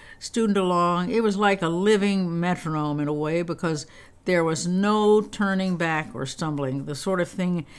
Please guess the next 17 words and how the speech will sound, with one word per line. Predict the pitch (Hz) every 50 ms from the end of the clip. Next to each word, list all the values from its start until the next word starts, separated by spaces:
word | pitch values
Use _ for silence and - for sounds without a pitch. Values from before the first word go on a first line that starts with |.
| - - - -
that | - 185 180
is | 180 175 165 165
endemic | 180 175 175 175 165 151 - 190 185 180 165 147 139 - - - - - - - - - - - - - - -
to | - 175
student | - - - - 208 220 196 196 180
performances | - - 151 - - 180 175 165 156 151 131 - - 160 147 131 - - - - - -
if | 170 175 -
the | - 165
student | - - - - 247 269 247 175 151 -
is | 160 147 156
left | 175 175 170 160 - - - - - - - - -
to | - 170
his | 147 - 208 196 185 175 170 170
or | - - 151 143 143
her | 160 175 170 165 160 - -
own | 185 175 175 175 165 143
devices. | 160 147 151 175 170 160 156 139 - - - - 127 - - - -